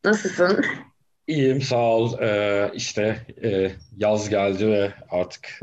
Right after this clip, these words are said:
Speaker 2: e, İstanbul'dan çıkmanın hayallerini <laughs> ve <laughs> kurduğum zamanlardayım.
Speaker 1: Herkes gidiyor.
Speaker 2: Evet, evet. Peki sen nasılsın? Neler yapıyorsun? Ee, nasıl gidiyor bu dönemde hayat? Ee,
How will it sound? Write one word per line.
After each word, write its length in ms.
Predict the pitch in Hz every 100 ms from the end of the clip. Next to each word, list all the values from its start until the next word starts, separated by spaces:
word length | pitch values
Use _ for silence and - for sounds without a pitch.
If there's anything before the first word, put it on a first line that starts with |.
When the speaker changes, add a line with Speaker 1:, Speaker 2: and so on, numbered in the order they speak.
| 73
Speaker 2:
e, 460 | 87 87 87 85 85 80 -
İstanbul'dan 680 | - - 104 101 95 92 98
çıkmanın 560 | - - - 98 92 95
hayallerini 680 | 92 90 85 90 87 85 85
<laughs> 120 | - 120
ve 460 | 117 - 139 127 - - - - -
<laughs> 400 | 440 - 466 440
kurduğum 420 | 381 - - 160 147
zamanlardayım. 880 | 143 160 151 143 151 131 135 180 190 220
Speaker 1:
Herkes 300 | 240 - 269 240 233
gidiyor. 260 | 233 220 - _ _ _ _ _ - 107
Speaker 2:
Evet, 320 | 127 139 143
evet. 160 | 135 123 - - - -
Peki 220 | 151 160
sen 360 | - 185 190 190
nasılsın? 480 | - 156 - 147
Neler 260 | 147 160 156
yapıyorsun? 640 | 151 147 131 143 147 147
Ee, 600 | 127 127 123 123 123 123
nasıl 260 | 139 - 131
gidiyor 400 | 127 127 120 120
bu 240 | 123 117 123
dönemde 480 | 123 127 123 117
hayat? 500 | 110 117 131 139 - - 104
Ee, 600 | 104 104 107 107 107